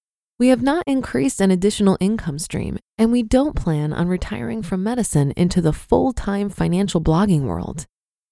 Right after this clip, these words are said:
We're making this move based off of our current medical income. The decrease in work may reduce the amount that we can invest yearly into real estate, but we will continue to invest.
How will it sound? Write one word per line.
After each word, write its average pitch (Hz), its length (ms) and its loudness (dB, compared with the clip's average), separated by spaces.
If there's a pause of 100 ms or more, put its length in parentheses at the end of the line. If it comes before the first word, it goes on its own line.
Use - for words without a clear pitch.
(120)
We're 233 100 4
making 302 380 2
this 349 200 0
move 151 360 2
based 202 260 0
off 233 140 -2
of 208 100 2
our 190 100 2
current 226 480 0
medical 170 440 2
income. 151 520 -4 (600)
The 233 80 6
decrease 302 520 0
in 311 160 0
work - 380 -10
may 226 300 0
reduce 269 340 -2
the 220 160 -4
amount 202 300 2
that - 100 -2
we 185 80 2
can 180 160 0
invest 165 340 2
yearly 165 380 4
into 151 180 0
real 226 220 4
estate, - 420 -2 (300)
but 220 120 6
we 233 200 0
will 240 340 2
continue 226 560 0
to - 180 0
invest. 165 680 -2